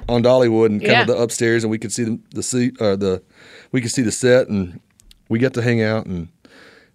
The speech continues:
Speaker 1: and talk, and I played her some of these songs, and, uh, it was funny. I was playing her a song called Looking for You.
Speaker 2: Yeah.
Speaker 1: And she kinda got choked up, and she was, I, c-, I
Speaker 2: Wow.
Speaker 1: could see her kinda, like, working on parts, and she said,
Speaker 2: Yeah.
Speaker 1: "Where was I on that one?"
Speaker 2: <gasps> Oh.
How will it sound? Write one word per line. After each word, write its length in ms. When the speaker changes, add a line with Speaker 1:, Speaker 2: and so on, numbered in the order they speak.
Speaker 1:
and 120
talk, 360
and 240
I 60
played 220
her 60
some 140
of 40
these 120
songs, 420
and, 280
uh, 340
it 80
was 160
funny. 220
I 40
was 140
playing 180
her 60
a 40
song 220
called 200
Looking 240
for 120
You. 300
Speaker 2:
Yeah. 400
Speaker 1:
And 320
she 180
kinda 220
got 160
choked 260
up, 240
and 120
she 140
was, 340
I, 120
c-, 80
I 180
Speaker 2:
Wow. 100
Speaker 1:
could 180
see 180
her 80
kinda, 240
like, 240
working 280
on 140
parts, 480
and 100
she 180
said, 180
Speaker 2:
Yeah. 80
Speaker 1:
"Where 80
was 140
I 360
on 200
that 140
one?" 160
Speaker 2:
<gasps> 200
Oh. 200